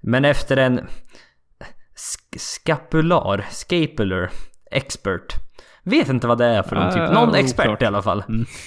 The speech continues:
Speaker 1: från Kentucky undersökte honom, eh, så bestämde laget att han skulle be shut down in an effort to re-, rehab a muscular imbalance and retrain the shoulder muscles.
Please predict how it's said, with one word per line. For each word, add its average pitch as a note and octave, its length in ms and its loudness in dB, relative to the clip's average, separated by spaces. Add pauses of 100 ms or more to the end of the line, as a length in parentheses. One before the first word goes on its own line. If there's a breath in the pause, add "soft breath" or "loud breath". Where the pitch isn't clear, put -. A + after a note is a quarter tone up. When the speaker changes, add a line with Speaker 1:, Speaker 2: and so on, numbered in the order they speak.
(140)
Speaker 1:
från D#3+ 240 2
Kentucky D#3+ 580 -2
undersökte C3 480 2
honom, F#2+ 320 -2 (400 soft breath)
eh, G2+ 440 2
så B2+ 120 -6
bestämde A#2 440 2
laget B2+ 460 4
att A2+ 100 2
han G#2+ 160 0
skulle G#2 540 -2 (520)
be B2+ 160 2
shut - 520 -2
down F#2 540 -2 (280 soft breath)
in A2+ 140 -4
an A2+ 100 -2
effort A2+ 420 -4
to A#2 80 -4
re-, G#2+ 220 -6 (140)
rehab A2 880 -2
a A2 80 -6
muscular A2 720 -2
imbalance F#2 880 -2
and G#2 220 -6
retrain A2 500 -2
the F#2+ 80 -6
shoulder G2 460 -2
muscles. - 540 -14